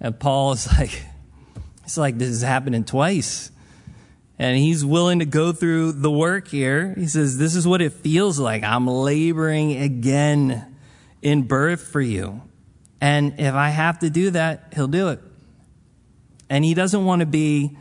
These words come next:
severe in it. He says in twenty, "I'd like to be present with you now and change my tone." He doesn't, he doesn't wanna, uh, seem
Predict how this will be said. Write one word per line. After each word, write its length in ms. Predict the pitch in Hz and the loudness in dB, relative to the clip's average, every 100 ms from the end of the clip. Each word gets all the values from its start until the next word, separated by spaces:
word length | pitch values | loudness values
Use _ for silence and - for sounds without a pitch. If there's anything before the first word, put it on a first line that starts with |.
| - | -18
severe 960 | - - - 175 135 131 160 208 220 160 | -10 -4 0 0 0 0 2 2 2 0
in 280 | 113 113 110 | -2 -2 0
it. 240 | 135 180 - - - - _ - _ | 0 -2 -8 -20 -20 -20 _ -20 _
He 120 | 151 | -4
says 320 | 143 156 151 | 0 0 0
in 100 | 156 | 0
twenty, 420 | 143 160 175 175 - | -2 0 2 2 -2
"I'd 240 | - 185 180 | -4 -2 0
like 240 | 185 202 | 0 0
to 80 | 190 | -2
be 180 | 175 185 | -2 -2
present 640 | - - 160 202 214 208 | -4 -4 0 0 0 0
with 200 | 180 180 | 0 0
you 140 | 170 170 | 2 2
now 400 | 170 175 175 180 | 2 2 2 0
and 180 | 170 165 | 0 -2
change 460 | - 185 196 208 180 | -2 -2 0 0 0
my 240 | 185 170 | 0 0
tone." 500 | 165 - 214 202 120 | -4 -6 -6 -6 -6
He 100 | 117 | -4
doesn't, 300 | 190 202 202 - - - | -4 -4 -6 -12 -20 -8
he 80 | 185 | -2
doesn't 240 | 214 208 | 0 -2
wanna, 720 | 135 131 160 196 202 160 139 - - - - _ _ - | -2 0 2 2 0 0 -2 -6 -20 -20 -20 _ _ -4
uh, 260 | 123 120 | -2 0
seem 800 | 113 - - 180 160 147 139 135 | -4 -6 -2 0 2 0 0 -2